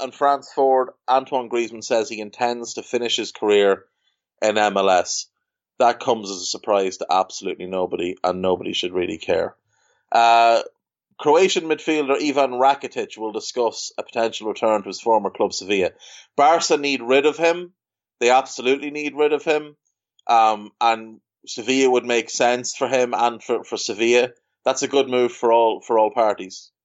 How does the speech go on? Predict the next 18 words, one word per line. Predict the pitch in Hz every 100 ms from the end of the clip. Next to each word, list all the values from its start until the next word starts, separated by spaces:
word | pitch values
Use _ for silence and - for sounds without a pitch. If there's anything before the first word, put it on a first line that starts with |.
| _ -
That's | 110
a | 127
really | 117 120 113
good | 110
move | 104 104
for | 101 107
all | 95
parties. | 90 95 95 98 - _ _ _ _ _
Uh, | 120 127
Juventus | 131 143 165 160 160
midfielder | 151 - 147 135 131
Adrien | - 135 127 127
Rabiot | 123 123 120 120 117
is | 107
a |
target | - - 127 123 120 -
for | - 104 -
Ar-, | 123